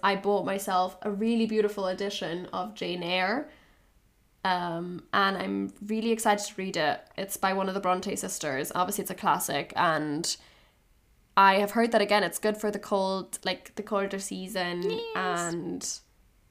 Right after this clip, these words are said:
Speaker 1: I feel like I'm just in the mood. I, I really haven't been in the mood for, like,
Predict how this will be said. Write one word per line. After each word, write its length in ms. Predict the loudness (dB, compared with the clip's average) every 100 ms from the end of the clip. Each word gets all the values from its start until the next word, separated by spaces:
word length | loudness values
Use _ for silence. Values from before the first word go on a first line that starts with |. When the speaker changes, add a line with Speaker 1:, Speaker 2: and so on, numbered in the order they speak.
| _
Speaker 1:
I 80 | 0
feel 120 | 4
like 120 | 6
I'm 120 | 6
just 160 | 4 2
in 140 | 2
the 60 | 4
mood. 380 | 6 6 4 6
I, 120 | 6
I 120 | 6
really 260 | 4 4 2
haven't 240 | 6 6 6
been 120 | 0
in 60 |
the 80 | 0
mood 280 | 2 2 0
for, 160 | -2 -2
like, 340 | -2 -2 -6